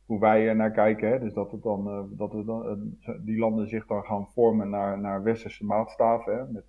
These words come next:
eh, ja, ja, wat zijn onze normen en waarden dan, hè? Eh,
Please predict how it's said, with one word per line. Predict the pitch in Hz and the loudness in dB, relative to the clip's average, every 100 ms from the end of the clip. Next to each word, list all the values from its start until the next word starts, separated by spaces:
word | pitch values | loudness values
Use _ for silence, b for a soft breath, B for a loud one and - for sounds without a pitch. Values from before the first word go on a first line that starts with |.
| - | -12
eh, | 101 101 104 _ _ _ _ _ _ _ _ _ | -10 -12 -16 _ _ _ _ _ _ _ _ _
ja, | - 107 101 92 _ _ _ - | -6 -4 -4 -8 _ _ _ -12
ja, | 98 | -10
wat | 95 90 | -10 -8
zijn | 101 107 | -4 -2
onze | 104 104 | -4 -6
normen | 104 110 107 104 | -2 0 0 0
en | |
waarden | 101 107 104 107 | 2 2 2 0
dan, | 107 110 | 0 -2
hè? | 110 117 | -4 -6
Eh, | 104 101 | -8 -10